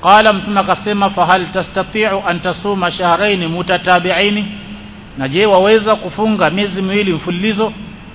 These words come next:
Qala la, hiyo sahaba akasema hapana. Na ni kwa sababu ikiwa mwezi mmoja ameshindwa kuvumilia angalau mpaka umalize bila ya kufanya kosa hilo,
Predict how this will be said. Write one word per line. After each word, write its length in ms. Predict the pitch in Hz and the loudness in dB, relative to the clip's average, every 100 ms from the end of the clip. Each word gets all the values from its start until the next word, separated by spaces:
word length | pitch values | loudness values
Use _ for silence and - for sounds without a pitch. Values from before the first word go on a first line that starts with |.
| - - - - | -20 -20 -20 -2
Qala 260 | 190 240 190 | 4 6 6
la, 220 | 175 139 - - - - - - - - - - - - | 4 2 0 -16 -18 -20 -20 -20 -20 -20 -20 -20 -18 -10
hiyo 120 | 180 | -4
sahaba 200 | 190 190 | 0 0
akasema 340 | 180 - 190 | 0 -4 0
hapana. 420 | 147 143 147 127 92 - - - - - - - - - - - - - - - - | 2 4 2 0 -6 -14 -18 -20 -20 -20 -20 -20 -20 -20 -20 -20 -20 -20 -20 -18 -8
Na 80 | 143 | -8
ni 60 | |
kwa 120 | 147 | -6
sababu 460 | - 156 196 185 175 - - - - - - | -4 2 2 2 -2 -10 -20 -20 -20 -18 -8
ikiwa 280 | 165 - 226 | -4 2 4
mwezi 300 | 208 190 185 | 4 2 0
mmoja 280 | 185 214 196 | 0 4 4
ameshindwa 520 | 170 170 190 156 117 - - - - - - - - - | 2 0 0 0 -4 -6 -16 -18 -18 -18 -20 -20 -16 -6
kuvumilia 580 | 165 180 175 185 208 190 | -4 -2 0 2 2 2
angalau 280 | 170 190 190 | 4 2 4
mpaka 320 | 185 185 165 | 2 2 2
umalize 520 | 165 160 185 151 113 - - - - - - - - - - - - - - - | 4 2 2 -2 -6 -10 -18 -18 -18 -20 -20 -20 -20 -20 -20 -20 -20 -20 -20 -14
bila 320 | 131 185 196 | -4 -2 4
ya 260 | 175 170 185 | 4 6 4
kufanya 360 | - - 185 170 | 0 -2 -2 0
kosa 280 | 160 - | -4 0
hilo, 220 | 156 131 | 0 -2